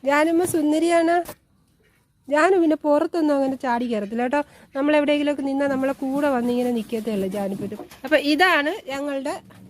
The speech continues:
നാല് കുട്ടിപ്പട്ടാളങ്ങൾ. രണ്ടാഴ്ച പ്രായം ഉണ്ടായിരുന്നപ്പോൾ കിട്ടിയ ആൾക്കാരാണ് ദാ ഇവരൊക്കെ. കണ്ടോ, ഇവരൊക്കെ മുഖമൊക്കെ ഒന്ന് കാണിച്ചേടേ. കണ്ടോ, ഇത് തുമ്പിപ്പെണ്ണ്, ഇത് ചാനുപ്പെണ്ണ്, ഇത് ജ-, ജാക്കി ചെറുക്കൻ. ചക്കിഞ്ഞോ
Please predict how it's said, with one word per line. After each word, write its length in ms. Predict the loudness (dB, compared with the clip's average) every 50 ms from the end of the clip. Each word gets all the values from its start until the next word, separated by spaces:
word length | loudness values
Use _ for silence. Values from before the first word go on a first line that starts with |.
| -20 -20 -16 -10 -10 -8 -8 -8 -10 -10 -8 -6 -6 -6 -2 0 2
നാല് 380 | 4 6 6 6 6 4 2 2 0
കുട്ടിപ്പട്ടാളങ്ങൾ. 720 | -2 0 0 0 0 0 0 0 0 -2 -2 -4 -6 -8 -8 -4 -4 -4 -2 0 2
രണ്ടാഴ്ച 580 | 2 4 4 4 4 4 4 2 0 -2 -4 -4 -2
പ്രായം 400 | -2 -2 0 0 0 0 0 0
ഉണ്ടായിരുന്നപ്പോൾ 560 | 0 -2 -4 -4 -4 -4 -6 -6 -4 -4 -6 -6
കിട്ടിയ 280 | -6 -8 -6 -6 -6 -6 -6 -6 -8 -8
ആൾക്കാരാണ് 500 | -8 -6 -4 -4 -2 -2 0 -2 -2 0 0 0
ദാ 80 | 0 0 0 0
ഇവരൊക്കെ. 340 | 0 0 0 0 -2 -4 -6 -6 -12 -14 -14 -16 -20 -20 -20 -20 -20 -12 -8
കണ്ടോ, 160 | -2 -2 -2 0 2
ഇവരൊക്കെ 300 | 0 4 4 4 4 4 2 2
മുഖമൊക്കെ 320 | 2 4 2 2 2 2
ഒന്ന് 160 | 2 2 2 2 2
കാണിച്ചേടേ. 460 | 2 2 2 0 0 0 2 2 2 0 -2 -8 _ -10 -8
കണ്ടോ, 180 | -4 -4 -2 -4 -2
ഇത് 100 | -4 -4 -4
തുമ്പിപ്പെണ്ണ്, 480 | -2 -2 -2 -4 -2 -4 -2 -2 -2 -2 -2 -6 -14 -20 -20 -20 _ -12 -6 -6
ഇത് 80 | -6 -2 2 2
ചാനുപ്പെണ്ണ്, 540 | 4 4 4 2 0 -4 -4 -2 -2 -2 -2 -4 -8 _ -10
ഇത് 100 | -8 -6 -4 -2
ജ-, 200 | -4 -4 -4 -8 -8 -4 -2
ജാക്കി 240 | -2 -2 -2 -4 -4 -2
ചെറുക്കൻ. 360 | -2 -4 -2 -2 -4 -4 -4 -6 -14 -20 -20 -18 _ -4
ചക്കിഞ്ഞോ 500 | -4 -2 0 2 2 4 4 4 4